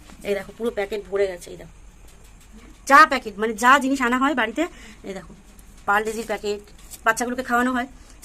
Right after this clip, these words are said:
বিস্কুট, এই নুন, মানে যাবতীয়, যাবতীয় কিছু আমার এই প্যাকেটটাতে জমানো থাকে।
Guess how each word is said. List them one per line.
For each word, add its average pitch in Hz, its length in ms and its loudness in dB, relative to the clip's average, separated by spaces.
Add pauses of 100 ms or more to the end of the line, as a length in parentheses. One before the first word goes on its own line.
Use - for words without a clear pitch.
(100)
বিস্কুট, 240 460 -6 (500)
এই 226 120 -2
নুন, 254 340 4
মানে 262 180 2
যাবতীয়, 240 540 0
যাবতীয় 262 420 -2
কিছু 311 280 -4 (260)
আমার 233 220 0
এই 269 60 0
প্যাকেটটাতে 254 460 -6
জমানো 220 260 -2
থাকে। 185 220 -10